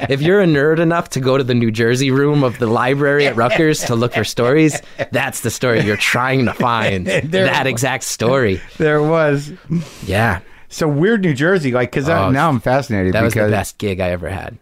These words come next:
Speaker 2: Yeah?
Speaker 1: I've, I got that job when I was nineteen.
Speaker 2: Yeah.
Speaker 1: And I still think, like, if I got that job when I was twenty-seven, I never would have left.
Speaker 2: Yeah.
Speaker 1: But I was, like, a driven, I was, like, an angry young guy.
Speaker 2: Yeah.
Speaker 1: And comedy came calling, and I had to chase that. But I think if I found that, if I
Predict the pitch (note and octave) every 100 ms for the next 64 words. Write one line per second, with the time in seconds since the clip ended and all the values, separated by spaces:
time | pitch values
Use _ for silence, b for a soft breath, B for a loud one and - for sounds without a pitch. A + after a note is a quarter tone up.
0 | - A#2 B2+ D3 - C#3+ - F3 C#3+ D#3
1 | E3 G3 F#3 B2+ D3 C#3+ B2 A2 G#2 G#2+
2 | G#2+ - B2 D#3 D#3 A2+ A2 B2 A#2+ A2+
3 | - C#3 C3+ - A#2+ A2+ G#2 G#2 A2+ B2
4 | D#3 D3 C3 A#2 A#2 A2+ G#2+ G2+ - G#2
5 | G2 - G2+ F#2 F2+ A2+ G#2+ F#2+ F#2 F2
6 | E2 D#2+ - - - - A#2 G2 D#2+ A2
7 | A#2 A#2 G2+ G#2 F#2+ F2+ G#2+ G2 F#2+ F2+
8 | F2 D3+ C#3+ D3+ B2 G#2+ A#2 G#2+ G#2+ G#2
9 | F#2 A#2 C#3 A#2+ G2+ - b A#2 A#2+ G#2
10 | D2+ F#2+ F#2 G#2+ G2 G2 G2 G#2+ F#2+ -
11 | G2+ A2+ A2 F#2+ F#2+ F#2+ F#2+ - A2+ -
12 | F#2 D#2+ - F2+ - C3+ B2 G2+ G2 -
13 | G#2 G#2 G2+ G#2 C3